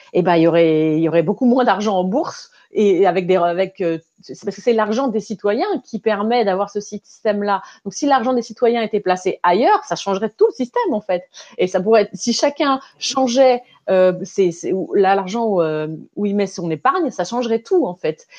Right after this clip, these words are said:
Alors, on peut changer de banque. Il y a des banques qui, on va dire, qui sont plus éthiques et solidaires, comme le Crédit Coopératif ou la nef. Mais même dans les banques classiques, les banques, alors souvent, les,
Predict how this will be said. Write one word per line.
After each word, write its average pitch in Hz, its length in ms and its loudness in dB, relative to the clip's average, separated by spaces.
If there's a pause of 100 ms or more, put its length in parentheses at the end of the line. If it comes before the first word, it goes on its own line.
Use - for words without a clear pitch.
(140)
Alors, 170 200 2
on 180 80 -2
peut 220 100 0
changer 214 340 0
de 175 60 -6
banque. 269 300 0
Il - 20 -2
y 175 40 0
a 160 40 -2
des 165 120 -6
banques 220 560 -2
qui, - 120 -14
on 175 60 -6
va 170 140 -2
dire, 190 280 -4
qui 190 80 -18
sont 175 180 -12
plus - 320 -14
éthiques 208 320 -6
et 190 60 -4
solidaires, 196 540 0 (340)
comme 185 240 2
le 165 80 -2
Crédit 170 300 -6
Coopératif 175 720 -6
ou 165 40 -6
la 147 120 -6
nef. 262 420 -2 (320)
Mais 208 160 4
même 302 240 4
dans 247 100 4
les 202 140 4
banques 202 260 0
classiques, - 640 -4 (100)
les 170 160 -2
banques, 220 240 0
alors 175 180 0
souvent, 226 260 -4
les, 175 300 0